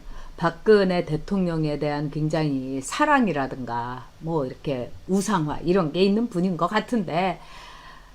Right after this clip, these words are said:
정치인은요, 우상으로 삼으면 안 돼요. 그러면 대깨문하고 똑같은 거예요. 문재인을 우상으로 삼는. 응? 정치인은 정말 늘 감시하고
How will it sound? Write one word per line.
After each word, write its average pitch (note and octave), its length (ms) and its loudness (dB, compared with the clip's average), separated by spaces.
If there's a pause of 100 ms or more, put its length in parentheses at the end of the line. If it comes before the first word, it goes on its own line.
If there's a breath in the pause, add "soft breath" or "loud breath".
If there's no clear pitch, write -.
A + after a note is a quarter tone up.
(680 loud breath)
정치인은요, F#3 1080 6
우상으로 E3+ 420 2
삼으면 A#3+ 380 2
안 - 260 -2
돼요. D#3+ 220 0 (300)
그러면 G#3+ 280 8
대깨문하고 A#3 600 8
똑같은 B3+ 360 2
거예요. C#3+ 680 0
문재인을 E3 560 6
우상으로 E3 480 2
삼는. C#3 480 -2 (160)
응? B3+ 180 2 (640 loud breath)
정치인은 G3 960 4 (380)
정말 C4 340 4
늘 G3+ 160 4
감시하고 D#3+ 880 0